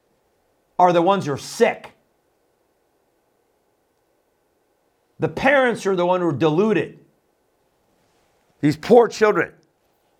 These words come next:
And so it just goes on and on and on. Washington State.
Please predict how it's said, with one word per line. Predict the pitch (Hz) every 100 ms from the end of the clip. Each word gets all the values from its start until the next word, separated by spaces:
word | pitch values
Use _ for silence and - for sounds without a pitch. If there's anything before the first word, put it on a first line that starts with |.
| _ _ _ _ _ _ _ _ _ _ _ _ _ _ _ _ -
And | 139
so | - 151
it | 139
just | 143 151
goes | 143 131
on | 131 139 139
and | 131
on | 123 120
and | 135
on. | 170 107 - _ _ _ _ _ _ _ _ _ _ _ _ _ _ _ _
Washington | 120 160 196 - 196 185
State. | - 214 185 -